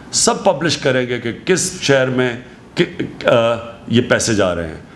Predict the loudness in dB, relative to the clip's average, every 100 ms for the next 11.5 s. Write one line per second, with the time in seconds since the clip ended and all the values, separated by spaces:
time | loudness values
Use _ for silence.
0 | -20 -18 -14 -4 0 4 2 4 0 2
1 | 2 2 0 0 -2 -2 0 0 0 2
2 | 0 0 -4 -6 -10 -20 -20 -6 0 2
3 | 2 2 -2 -2 0 2 0 -2 -4 -4
4 | 0 0 0 -2 -2 -2 -2 -2 0 0
5 | 0 0 -2 -2 -2 -4 -2 -2 -2 -20
6 | -20 -20 -20 2 4 6 2 0 0 0
7 | -4 -2 -2 -2 -2 2 4 4 2 -2
8 | -16 -20 -20 -16 0 2 2 -2 0 4
9 | 4 2 0 0 0 2 2 4 2 2
10 | 2 2 0 -2 0 0 0 -2 -2 -4
11 | -2 -2 -2 -4 -6